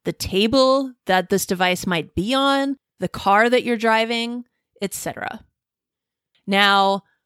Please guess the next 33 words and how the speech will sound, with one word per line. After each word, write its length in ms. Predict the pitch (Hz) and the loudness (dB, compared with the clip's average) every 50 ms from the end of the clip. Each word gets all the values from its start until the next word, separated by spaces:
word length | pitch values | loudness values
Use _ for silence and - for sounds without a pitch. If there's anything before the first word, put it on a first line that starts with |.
| _ | _
slightly 420 | - - - 254 233 - 196 190 202 | -16 -6 -4 -4 -2 -2 -4 -8 -6
less 360 | 233 330 427 415 - - - | -4 -2 -2 -2 -4 -6 -10
deep, 340 | - - - - - - - - _ _ _ _ _ _ _ _ _ _ _ _ _ _ _ _ - | -14 -16 -16 -18 -20 -20 -20 -20 _ _ _ _ _ _ _ _ _ _ _ _ _ _ _ _ -2
energy 500 | 208 240 285 311 277 - 330 330 320 - | 0 2 2 0 0 0 -2 -2 0 0
is 160 | 226 214 - | -2 -2 0
your 200 | 196 180 180 180 | 0 0 0 0
greatest 400 | 180 170 160 156 185 220 - - | 0 -2 -2 -2 -2 -2 0 0
resource. 680 | 392 403 - - - - - - - - - - - - _ _ _ _ _ _ _ _ _ _ _ _ _ _ _ _ _ _ _ _ | 2 2 0 -2 -4 -6 -6 -8 -8 -10 -10 -10 -12 -16 _ _ _ _ _ _ _ _ _ _ _ _ _ _ _ _ _ _ _ _
Sure, 480 | - - - 190 170 - - 185 - _ _ _ _ _ _ _ _ - | -10 -6 -4 -4 -4 -4 -8 -14 -16 _ _ _ _ _ _ _ _ -4
we 100 | 277 330 | 0 2
often 280 | 349 370 370 392 359 | 2 2 0 -2 -4
talk 300 | 302 - 233 202 202 - | -2 0 0 0 0 0
about 580 | 196 180 185 175 175 170 165 160 - - - - _ _ | 0 0 2 4 4 4 2 0 -2 -8 -14 -16 _ _
time 560 | - - - 170 151 143 147 170 214 262 330 381 415 381 - _ _ _ _ _ _ - | -18 -10 -8 -6 -4 -4 -2 -2 -2 -2 -2 -2 -4 -6 -10 _ _ _ _ _ _ 0
as 180 | 247 269 233 | 0 0 0
being 240 | - 285 277 277 277 | 2 2 2 4 2
our 80 | 269 262 | 0 0
greatest 340 | 262 269 269 269 269 - - | 0 0 0 -2 -2 -4 -4
resource. 600 | 277 277 - - 302 285 285 285 - - - - - _ _ _ _ _ _ _ _ _ _ | -4 -4 -4 -2 -2 -2 -2 -2 -4 -8 -12 -16 -18 _ _ _ _ _ _ _ _ _ _
After 300 | - 170 - - 247 294 | -4 -4 -2 0 0 2
all, 400 | 330 330 247 214 220 247 285 277 - _ _ _ _ _ _ _ _ _ _ _ _ _ _ - | 4 4 4 4 2 0 0 -4 -8 _ _ _ _ _ _ _ _ _ _ _ _ _ _ -4
if 160 | 190 190 - | -4 -4 -2
you 100 | 202 190 - | -4 -2 0
only 240 | 180 190 202 202 190 | 0 0 0 0 -2
had 180 | 185 185 180 170 | -2 -2 -2 -2
more 140 | 170 160 | -4 -4
time, 500 | 156 - - 247 247 208 180 175 175 185 - - _ _ _ _ _ _ _ _ | -4 -4 -4 -4 -2 -2 -2 -2 -2 -4 -6 -10 _ _ _ _ _ _ _ _
you 140 | - 214 247 | 0 2 2
could 140 | 233 254 247 | 2 2 2
get 80 | 233 220 | 2 2
everything 340 | 214 214 220 214 247 233 | 2 2 2 0 0 -2
done, 320 | 214 247 262 311 302 185 160 | 0 0 -2 -2 -2 -2 -4
right? 300 | - 139 160 220 269 | -4 -6 -6 -6 -8